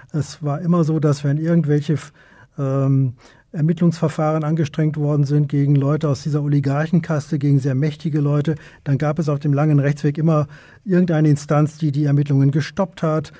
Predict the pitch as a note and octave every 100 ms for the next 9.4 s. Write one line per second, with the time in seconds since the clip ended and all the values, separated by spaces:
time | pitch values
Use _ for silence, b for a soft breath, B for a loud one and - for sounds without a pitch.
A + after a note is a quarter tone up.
0 | B D#3 D3+ E3 D3+ D3 D#3 C#3+ C#3+ D3+
1 | D#3 C#3+ C#3 C#3 D#3 C#3+ C3+ C3+ - F3+
2 | F3+ F3 D3 F3 E3 E3+ D#3+ D#3 C#3+ C#3+
3 | D#3 C#3+ C#3 C#3+ C#3+ D3 B B B D3+
4 | C#3+ - C#3+ C3+ - E3 E3 D3+ D3+ D3+
5 | - E3 D3+ E3+ E3 E3+ E3 E3 E3 E3
6 | D#3+ D3+ - D3 C#3 D#3 D3+ D3 C#3+ D#3
7 | C#3+ C3 D#3 E3 - D3+ D3+ C3+ C#3+ D#3
8 | E3+ E3 B B B E3+ C#3+ - D3+ C#3
9 | C3+ D3 C#3+ D3+